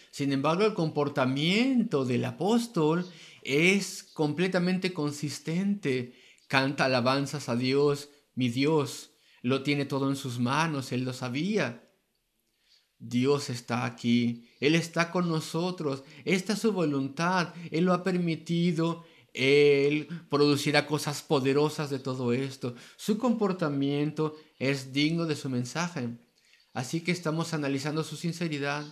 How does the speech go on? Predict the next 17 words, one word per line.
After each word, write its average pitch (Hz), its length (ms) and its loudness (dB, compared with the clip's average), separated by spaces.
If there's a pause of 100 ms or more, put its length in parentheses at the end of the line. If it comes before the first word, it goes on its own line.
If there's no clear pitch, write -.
(880)
su - 440 -4
firmeza, 135 880 -2 (540)
su - 200 -6
consistencia, 143 1080 0
su 147 160 -6
consi-, 135 340 -4
su - 320 -10
comportamiento 147 840 -2
consistente 160 840 -4 (260)
y 135 460 0
mensaje 143 720 0
y 131 140 0
acciones 165 480 -2
a 135 100 -6
través 123 360 -2
de 117 140 2
esto. 120 300 -2